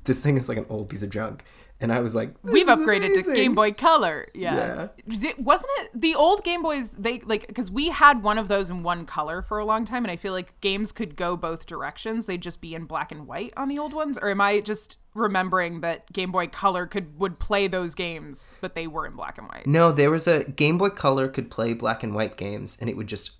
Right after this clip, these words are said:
Speaker 1: uh, like, upconvert them to, like, a
Speaker 2: Yeah.
Speaker 1: random sort of color. Um, but most, I don't think most Game Boy Color games could work on the,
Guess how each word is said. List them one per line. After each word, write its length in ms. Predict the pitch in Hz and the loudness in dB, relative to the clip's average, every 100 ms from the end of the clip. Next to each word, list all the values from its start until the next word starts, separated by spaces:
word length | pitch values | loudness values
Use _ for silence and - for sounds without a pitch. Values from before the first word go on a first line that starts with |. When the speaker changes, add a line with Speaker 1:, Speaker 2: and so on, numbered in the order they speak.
| - | -10
Speaker 1:
uh, 100 | - | -10
like, 300 | 110 104 - | -6 -8 -4
upconvert 640 | 117 117 - 110 113 113 - | -6 -6 -4 -4 -4 -8 -4
them 160 | 101 104 | -6 -4
to, 140 | 107 | -6
like, 360 | 104 98 - - - | -6 -8 -10 -20 -8
a 120 | 104 | -2
Speaker 2:
Yeah. 380 | 220 208 175 82 | 2 4 4 0
Speaker 1:
random 240 | - 110 - | -6 -10 -10
sort 240 | - 98 | -6 -6
of 100 | 101 | -6
color. 420 | - - 90 101 - _ _ - | -10 -10 -10 -12 -18 _ _ -12
Um, 420 | 104 104 110 - - | -6 -4 -6 -10 -6
but 220 | 117 113 - - 127 | -6 -6 -14 -20 -18
most, 640 | 127 117 127 135 - - - | -8 0 2 2 -2 -8 -8
I 60 | 120 | -4
don't 140 | 120 | -4
think 220 | 123 117 - | -2 -4 -4
most 380 | 104 107 - | -2 -2 -4
Game 140 | 104 98 | -6 -4
Boy 120 | 98 - - | -6 -10 -16
Color 280 | - 104 101 | -6 -4 -4
games 280 | 95 98 - | -6 -8 -10
could 240 | - - | -12 -12
work 380 | 104 107 - - | -12 -12 -12 -12
on 140 | 107 92 | -8 -8
the, 200 | - | -10